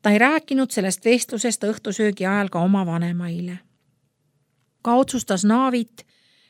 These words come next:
et hakkab edaspidi Noad vältima ning soovis, et ta ei oleks kunagi avastanud, et tal naist ei ole. Mida see luges? Kuidas see võis midagi muuta? Noa oli austusväärne mees, kelle silmis tema, Naavit, oli vaid laps,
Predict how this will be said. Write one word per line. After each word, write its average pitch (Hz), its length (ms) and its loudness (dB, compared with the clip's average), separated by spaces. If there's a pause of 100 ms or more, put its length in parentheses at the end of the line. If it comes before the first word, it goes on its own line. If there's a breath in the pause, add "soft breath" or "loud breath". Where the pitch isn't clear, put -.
(120)
et 185 140 -2
hakkab 262 380 0
edaspidi 226 480 0
Noad 208 340 4
vältima 233 640 0 (160)
ning 180 160 -2
soovis, 254 540 0
et 190 160 -4
ta 185 100 -2
ei 185 60 0
oleks 190 300 -2
kunagi 247 420 0
avastanud, 196 720 -2 (340)
et 196 200 -2
tal 233 180 2
naist 175 400 -2
ei 165 140 -4
ole. 170 300 -10 (840)
Mida 240 240 2
see 262 120 -2
luges? 202 460 -4 (400)
Kuidas 277 360 0
see 208 100 0
võis 240 240 0
midagi 233 320 0
muuta? 190 600 0 (460)
Noa 285 280 2
oli 196 220 4
austusväärne 180 760 0
mees, 247 460 0
kelle 190 240 -2
silmis 220 380 0
tema, 269 300 -2
Naavit, 233 640 -2 (240)
oli 226 280 0
vaid 240 200 -2
laps, - 500 -8